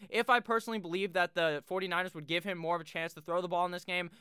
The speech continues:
but don't be surprised if George Kittle has, like, four fucking receiving touchdowns and Jimmy Garoppolo is, like, a top five guy, but you gotta keep it safe. That's what Jimmy is. He's the, he's the Trojan of your team. You put him on, and you feel great. He's in your roster.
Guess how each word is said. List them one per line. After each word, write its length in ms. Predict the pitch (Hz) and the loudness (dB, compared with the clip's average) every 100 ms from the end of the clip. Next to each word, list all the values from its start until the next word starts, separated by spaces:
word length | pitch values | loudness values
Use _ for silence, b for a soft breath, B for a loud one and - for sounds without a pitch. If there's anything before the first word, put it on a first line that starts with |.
| - | 2
but 180 | 185 185 | 4 6
don't 180 | 240 | 4
be 100 | 233 | 2
surprised 480 | 240 208 196 196 196 | -6 0 4 6 4
if 80 | 160 | -2
George 260 | 180 185 - | 0 0 -2
Kittle 220 | 196 175 | -4 0
has, 180 | 185 165 | 0 0
like, 140 | 160 | -4
four 360 | - 190 185 185 | -4 2 2 2
fucking 340 | - 180 170 | 0 -2 -4
receiving 340 | 151 170 165 | -6 -6 -8
touchdowns 500 | 170 170 165 165 165 B 196 | -2 -4 0 -2 -2 B -14
and 100 | 175 | -6
Jimmy 180 | 170 208 | -4 -2
Garoppolo 420 | 175 170 170 180 | 2 6 6 4
is, 60 | 170 | 0
like, 120 | 170 | -2
a 20 | |
top 280 | 170 165 160 | -2 0 2
five 280 | 170 156 139 | 2 2 2
guy, 260 | 147 151 147 B 175 - | 4 4 2 B -4 4
but 220 | 214 - - | 6 4 -2
you 80 | 185 | 4
gotta 160 | 208 | 4
keep 180 | 208 202 | 2 -8
it 80 | 185 | -6
safe. 280 | - 180 170 | 0 0 2
That's 200 | 208 220 | 0 0
what 100 | 208 | -4
Jimmy 360 | 160 180 170 170 | -4 -4 -2 -2
is. 140 | 165 | -2
He's 240 | 170 175 160 | -4 -6 -2
the, 280 | 175 165 b b b _ | -2 -2 b b b _
he's 200 | 220 233 | -6 -4
the 80 | - | -4
Trojan 480 | - 208 208 180 | 0 2 2 0
of 100 | 175 | 0
your 120 | 170 170 | 0 -2
team. 260 | 190 180 | -2 -4
You 80 | 147 | -4
put 180 | - 226 | -2 0
him 120 | 220 | 2
on, 260 | 190 190 180 b | 4 4 2 b
and 80 | 151 | -12
you 80 | 147 | -10
feel 240 | - 233 | 0 0
great. 380 | 202 175 180 170 _ | 2 4 2 0 _
He's 220 | - 185 | -8 -4
in 100 | 226 | -2
your 80 | 226 | 0
roster. 580 | 175 170 170 - 170 | 4 6 4 2 0